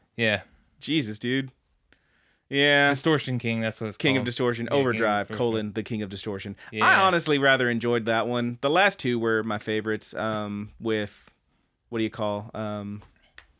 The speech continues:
Speaker 2: Versus Imaginator being up there as well.
Speaker 1: Mm-hmm.
Speaker 2: That first one was just weird. I didn't really get into it.
Speaker 1: <laughs> The title one,
Speaker 2: Yeah.
Speaker 1: Boogie Pop and
Speaker 2: Boogie Pop
Speaker 1: others.
Speaker 2: and others kinda didn't do it for me, but the rest of them were fine. I don't know, man. It is pretty snoozy, though.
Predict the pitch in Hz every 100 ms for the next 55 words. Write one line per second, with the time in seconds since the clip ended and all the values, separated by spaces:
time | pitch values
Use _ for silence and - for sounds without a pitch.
0 | - - _ - - 123 117 107 110 107
1 | 107 104 98 104 101 101 98 98 101 101
2 | 127 123 117 - _ - _ - 117 110
3 | 107 101 95 92 95 95 95 95 95 95
4 | 92 92 92 170 156 117 147 127 - 143
5 | 147 156 151 147 147 160 143 143 120 113
6 | 110 127 139 139 139 139 139 135 127 127
7 | 120 113 120 113 113 110 110 104 110 107
8 | 110 120 170 196 147 117 98 - 85 87
9 | - - _ 196 175 135 127 123 131 165
10 | 170 - 117 107 107 98 98 101 101